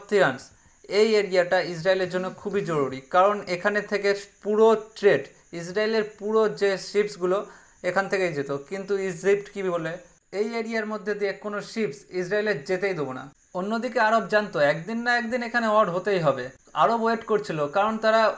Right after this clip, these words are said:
নাইনটিন ফর্টি এইটে আরব ইসরায়েল কনফ্লিক্টে আরব হেরে যায়। দেখো, ইসরায়েল ধীরে ধীরে এক্সপ্যান্ড হতে থাকে,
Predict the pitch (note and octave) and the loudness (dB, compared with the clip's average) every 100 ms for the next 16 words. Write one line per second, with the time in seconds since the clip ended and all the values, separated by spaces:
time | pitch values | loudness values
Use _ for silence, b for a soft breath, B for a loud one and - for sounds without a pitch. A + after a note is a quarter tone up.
0 | - G3+ A3+ B3 A3+ A3+ A3 A3 A3 A3 | -2 -2 -2 -6 -4 -4 -4 -4 -4 -2
1 | F#3 F3+ - F3 G#3+ G#3+ G3 G#3+ G#3 G#3 | -2 -2 2 2 2 -2 -2 -2 -2 -4
2 | G3+ G#3 G#3 - G3 F3 F3+ D#3 C#3+ B2+ | -6 -6 -6 -4 2 2 2 0 -4 -4
3 | - - b b - F#3+ F#3+ C#3+ D#3+ E3 | -10 -20 b b -4 -2 0 -4 -8 -6
4 | F#3 G#3+ G3+ F#3 G3+ G3+ F#3+ F3+ - G3 | -2 -2 -2 -2 -2 -2 -2 -2 -4 -4
5 | F#3 F#3 F3 F3 | -2 -2 -2 -4